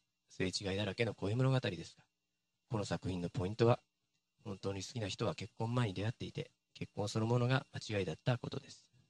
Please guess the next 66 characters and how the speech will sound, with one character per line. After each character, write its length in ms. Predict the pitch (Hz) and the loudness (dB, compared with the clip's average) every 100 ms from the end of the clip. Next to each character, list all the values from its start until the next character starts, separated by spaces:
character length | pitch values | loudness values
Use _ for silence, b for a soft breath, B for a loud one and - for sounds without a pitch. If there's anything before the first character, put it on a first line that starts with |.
| _ _ _ _ _ _ _ _ _ _ _ _ _ - | _ _ _ _ _ _ _ _ _ _ _ _ _ 0
こ 60 | |
の 80 | 143 | 2
こ 100 | 147 | 4
と 100 | 127 | 6
も、 220 | 139 151 - | 6 4 0
こ 100 | 117 | -4
の 100 | 107 | -2
時 80 | - | 0
点 160 | 92 | -2
の 60 | 85 | -2
宝 300 | - 104 110 | -4 -2 -2
塚 200 | - 120 | 0 0
歌 0 | |
劇 160 | 110 98 | 0 0
に 80 | 104 | 0
お 80 | |
い 40 | 113 | 0
て 80 | 92 | -2
は 80 | - | -6
画 120 | 101 | -12
期 120 | - | -10
的 160 | - - | -8 0
で 80 | 113 | 2
は 60 | |
あ 40 | 127 | 2
る 80 | |
の 60 | 131 | 2
で 60 | 85 | -2
す 140 | - | -2
が、 160 | 117 - _ _ _ _ _ | -2 -4 _ _ _ _ _
エ 80 | 127 | -2
リ 140 | 113 104 | 0 0
ア 40 | |
の 80 | 85 | -2
結 200 | - 95 | -4 -4
婚 140 | 120 120 | -2 0
生 180 | 120 | 0
活 220 | 120 95 117 | -2 0 0
が 140 | 117 - | 0 -2
不 140 | 113 101 | -6 -2
遇 40 | 110 | 0
で、 180 | 117 - _ | 0 0 _
彼 180 | 117 113 | 0 0
女 100 | 98 | -2
の 60 | |
罪 240 | 98 117 110 | -6 -6 -2
が 180 | 113 - _ _ | -2 -2 _ _
回 140 | 107 | -4
避 40 | 101 | -2
さ 120 | 104 | -4
れ 80 | 95 | -4
て 80 | 98 | -4
い 40 | |
る 60 | 95 | -4
点 160 | 107 | -2
も 240 | 131 170 - - | 4 4 2 -8
ポ 120 | 90 | -12
イ 40 | |
ン 40 | - | -10
ト 140 | - | -2
で 100 | 120 | -2
す。 220 | - - _ _ _ _ _ _ _ _ _ _ _ _ _ _ _ _ _ _ _ _ _ _ _ _ _ _ _ _ _ _ _ _ _ _ _ _ _ - | -2 -10 _ _ _ _ _ _ _ _ _ _ _ _ _ _ _ _ _ _ _ _ _ _ _ _ _ _ _ _ _ _ _ _ _ _ _ _ _ -4
君 200 | 120 139 | 2 6
の 80 | |
名 120 | 139 | 8
は、 100 | 127 | 8